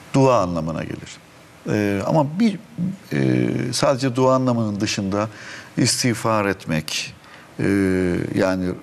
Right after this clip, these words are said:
Rabbimizden istiğfar dilemek, ra-, e, ta-, yüceltmek, tazim etmek, kutsamak, büyüklemek,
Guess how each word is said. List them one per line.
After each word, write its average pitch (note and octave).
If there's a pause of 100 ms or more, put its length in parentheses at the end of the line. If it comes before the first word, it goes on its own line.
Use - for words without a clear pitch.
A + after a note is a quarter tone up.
(120)
Rabbimizden G2 (320)
istiğfar F2
dilemek, D2+ (560)
ra-, G#2
e, - (1000)
ta-, C#3 (160)
yüceltmek, A#2
tazim A2
etmek, G#2
kutsamak, A2+ (540)
büyüklemek, A#2+